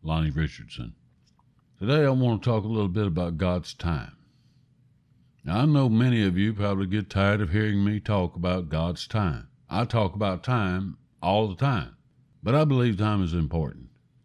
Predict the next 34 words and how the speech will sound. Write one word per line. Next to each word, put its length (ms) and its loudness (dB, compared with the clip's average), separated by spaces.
God 320 0
went 260 0
to 80 -4
great 340 0
lengths 300 -2
to 140 -4
establish 540 -4
time 320 -2
and 120 -4
how 200 -2
time 400 0
is 160 -4
measured. 560 -2
Why? 300 -2
Well, 220 -2
I 100 0
suspect 600 -4
that 180 -6
time 420 -2
is 160 -2
important 640 -4
to 80 -12
God. 400 -4
Each 260 2
of 140 2
us 240 0
only 240 2
has 340 0
so 140 -4
much 260 0
time 320 0
in 180 -2
this 140 -6
life, 460 -6